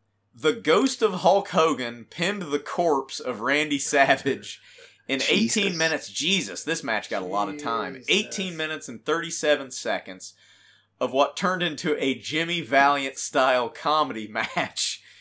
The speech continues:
Speaker 1: which made no
Speaker 2: <laughs>
Speaker 1: sense given the storyline of this as the Ultimate Grudge match. Hogan wrestled the first several minutes in a wig and sunglasses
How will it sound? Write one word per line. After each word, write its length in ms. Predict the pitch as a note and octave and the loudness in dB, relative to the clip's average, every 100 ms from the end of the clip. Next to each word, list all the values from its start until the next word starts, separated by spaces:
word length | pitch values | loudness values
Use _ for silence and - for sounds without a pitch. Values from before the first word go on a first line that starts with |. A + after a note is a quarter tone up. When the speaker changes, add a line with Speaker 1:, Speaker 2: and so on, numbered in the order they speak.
| _ C3 | _ 0
Speaker 1:
which 160 | C#3 | 8
made 320 | D#3+ C3 C#3+ | 8 10 6
no 220 | C3+ F#3+ B3 | 6 2 2
Speaker 2:
<laughs> 0 | |
Speaker 1:
sense 480 | - D#3 D3 C#3 - | 0 0 0 -2 -6
given 280 | F3 G#3 G#3 | -4 -4 -6
the 60 | |
storyline 920 | - - D3 C3 B2 A2+ A2 G#2+ G#2 G2+ _ _ _ | -10 -6 -4 -2 -4 -2 -2 -4 -8 -14 _ _ _
of 140 | B2 A#2 | -6 -2
this 240 | C3 B2+ | -2 -2
as 140 | A#2+ A2 | -6 -8
the 160 | B2+ | -4
Ultimate 500 | A#2 B2 - A#2+ G#2+ | -2 -2 -4 -12 -14
Grudge 320 | G#2+ C3+ C#3 | 0 0 0
match. 540 | G2+ F2+ C#2+ C#2 - - _ _ _ | -2 -10 -10 -12 -16 -20 _ _ _
Hogan 340 | D3+ E3 D#3 | 0 0 2
wrestled 360 | C#3+ D3 D3+ C3+ | 4 4 2 -4
the 40 | |
first 360 | A2 D#3 D#3+ - | -4 -4 -4 0
several 280 | D3+ C3+ C3 | 0 0 -4
minutes 360 | C3 C3 - | -6 -6 -8
in 40 | A#2 | -8
a 80 | G2+ | -4
wig 420 | B2 E3+ F3 E3 | 2 4 4 0
and 200 | B2 A#2+ | -4 -6
sunglasses 1000 | - A3+ G#3 D3+ C#3+ - - D3+ - | 2 2 6 6 6 4 -2 -2 -4